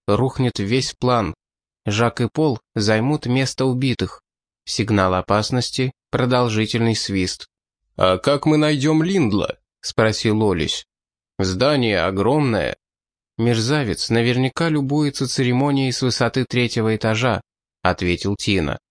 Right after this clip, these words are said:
«Обзор оттуда великолепный. Времени на поиски у нас достаточно». «Внутри могут оказаться и другие люди»,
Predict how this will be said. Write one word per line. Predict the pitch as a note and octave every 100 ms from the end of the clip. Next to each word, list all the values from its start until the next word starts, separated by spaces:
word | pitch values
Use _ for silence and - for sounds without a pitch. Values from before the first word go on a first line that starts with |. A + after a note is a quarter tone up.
| _ _ _ _
«Обзор | A2 G#2+ G#2 C#3+ D3
оттуда | C3+ C#3+ C3+
великолепный. | B2+ B2+ B2+ C3 C3+ C3 A2+ D#2 - _ _ _ _ -
Времени | G#2+ B2 C#3+ D#3 D#3+
на | D#3
поиски | D#3 C3 C3 B2+ -
у | C#3+
нас | C3 A2 G#2+
достаточно». | B2 B2 - G2 - - F#2 F2 - _ _ _ _ _
«Внутри | E2+ F#2+ A2+ - E3
могут | D3 B2 C3 A#2+
оказаться | A#2 A#2+ A#2 C3+ C3 -
и | B2
другие | A2+ A#2+ A#2+ F#3 E3+
люди», | C#3 A2+ F#2+ F2